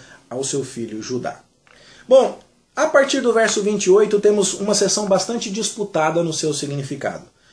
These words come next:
Muita gente interpreta, as notas da Bíblia de Genebra o fazem, as notas da Bíblia de Estudo N V I o fazem, como se agora do verso vinte e oito ao trinta e dois fosse uma profecia dirigida aos amonitas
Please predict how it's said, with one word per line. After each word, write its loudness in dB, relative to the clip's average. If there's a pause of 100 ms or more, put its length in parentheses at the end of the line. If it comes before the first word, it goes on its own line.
(240)
Muita 0
gente 0
interpreta, 2 (180)
as -10
notas 2
da 0
Bíblia 0
de -6
Genebra -4
o -2
fazem, -4 (120)
as -6
notas -2
da 0
Bíblia -2
de -4
Estudo -2
N 0
V 2
I -2
o -2
fazem, -4 (420)
como 6
se 0
agora 4
do 4
verso 0
vinte -4
e -2
oito 4
ao 2
trinta 0
e 2
dois 2
fosse 0
uma -4
profecia 0
dirigida -2
aos 4
amonitas -2